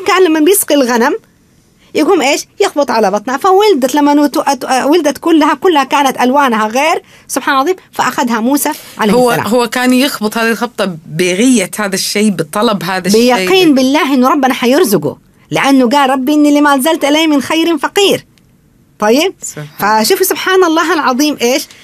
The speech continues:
Speaker 1: يعني
Speaker 2: سبحان الله.
Speaker 1: يعني كيف ال-، ال-، ال-، آه، آه، آه، يعني الثقة واليقين بالله إنه هو حيرزقه الرزاق.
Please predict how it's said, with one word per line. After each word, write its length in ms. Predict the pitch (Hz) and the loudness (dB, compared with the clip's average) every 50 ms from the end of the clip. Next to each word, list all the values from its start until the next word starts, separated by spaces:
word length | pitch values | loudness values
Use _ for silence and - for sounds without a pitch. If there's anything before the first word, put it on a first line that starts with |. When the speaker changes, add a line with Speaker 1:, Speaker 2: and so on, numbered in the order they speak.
| - - - | -20 -10 -6
Speaker 1:
يعني 340 | 196 208 190 220 220 220 214 | -2 -2 0 2 2 2 2
Speaker 2:
سبحان 260 | 202 - 190 185 175 | 0 -2 -6 -10 -10
الله. 240 | 170 165 165 165 160 - - | -10 -14 -16 -16 -18 -12 -6
Speaker 1:
يعني 380 | - 208 202 196 202 220 220 226 | -2 0 0 0 2 2 2 0
كيف 280 | 214 - 349 339 - - | 0 0 -2 -2 -2 -2
ال-، 240 | - 254 233 - | -2 -2 0 2
ال-، 220 | 247 240 240 226 214 | 2 2 4 4 4
ال-، 340 | 202 - 226 220 214 208 196 | 2 2 2 2 2 2 2
آه، 40 | |
آه، 760 | 202 202 202 196 196 - - 196 190 185 185 185 180 - 196 | 2 2 2 2 2 0 0 -2 -2 0 -2 -2 -4 -4 -6
آه، 40 | 190 | -8
يعني 260 | 185 202 190 190 185 | -4 -4 -2 -2 -2
الثقة 440 | 180 180 - - 381 - - 247 208 | -2 -2 -2 -2 -2 -2 0 0 0
واليقين 520 | 202 214 214 220 220 214 - 349 320 254 | 2 2 2 2 0 0 0 2 2 2
بالله 340 | 220 240 233 247 285 262 - | 2 2 2 0 0 0 2
إنه 180 | 254 233 233 302 | 2 4 4 2
هو 60 | 277 | 2
حيرزقه 480 | - - 220 254 277 269 220 190 196 185 | 0 2 2 2 2 2 2 0 0 0
الرزاق. 460 | 180 170 170 160 - 202 180 135 | 0 0 0 0 0 0 0 -2